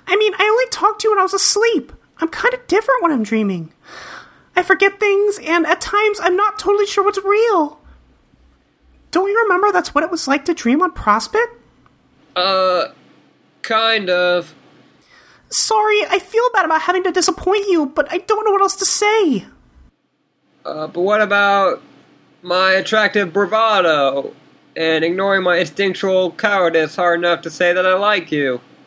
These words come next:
Speaker 2: Isn't that supposed to be very attractive? Encourage the major having a flush feelings in others. Guess what I mean is,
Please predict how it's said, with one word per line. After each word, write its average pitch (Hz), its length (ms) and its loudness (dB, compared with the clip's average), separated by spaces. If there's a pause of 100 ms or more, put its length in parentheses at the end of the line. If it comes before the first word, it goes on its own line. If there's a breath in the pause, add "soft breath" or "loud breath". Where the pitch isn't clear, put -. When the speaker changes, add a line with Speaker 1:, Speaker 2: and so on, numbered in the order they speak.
(300)
Speaker 2:
Isn't 190 240 -6
that 180 300 0 (160)
supposed 175 440 -2
to 160 40 -14
be 180 140 2
very 180 300 2
attractive? 185 840 0
Encourage 175 640 0
the 156 60 -6
major 175 680 2 (460 loud breath)
having 175 260 2
a 165 40 0
flush 175 380 -2
feelings 185 460 -2
in 170 140 0
others. 180 720 0 (580)
Guess 196 200 0
what 175 140 0
I 170 40 -4
mean 170 220 2
is, 156 340 0